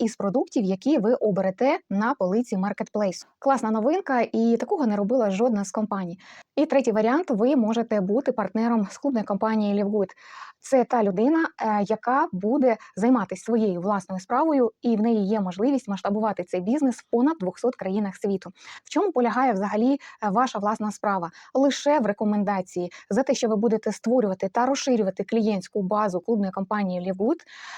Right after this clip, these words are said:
е, за своїм реферальним посиланням, оскільки клуб закритого типу, сюди люди можуть долучатись лише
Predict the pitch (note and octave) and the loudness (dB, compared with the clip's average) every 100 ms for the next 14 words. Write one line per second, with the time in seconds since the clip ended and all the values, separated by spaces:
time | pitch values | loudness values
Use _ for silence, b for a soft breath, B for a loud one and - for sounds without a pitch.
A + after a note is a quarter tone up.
0 | B G3+ G3 F#3+ C4 - A3+ G#3 G3 G#3 | B -2 0 0 0 0 0 2 0 -2
1 | A3 A#3+ G#3+ G3+ A3 A#3 F3 F3 G3+ - | 0 0 0 -2 -4 -2 -2 -4 -4 -2
2 | A3+ - C4+ C4+ A3+ - D4 G#3+ G#3 A#3+ | -4 0 0 2 -2 0 0 0 0 0
3 | A#3 F#3 F#3 A#3+ E4+ B3+ - G#3+ A3 G3+ | 0 -2 -2 -2 0 -2 0 2 2 2
4 | B3 A#3+ G#3+ G3 F#3 F#3 A3 A#3+ - A3+ | 2 2 0 -2 -4 -4 -2 -2 0 -2
5 | B3+ G#3 | 0 -4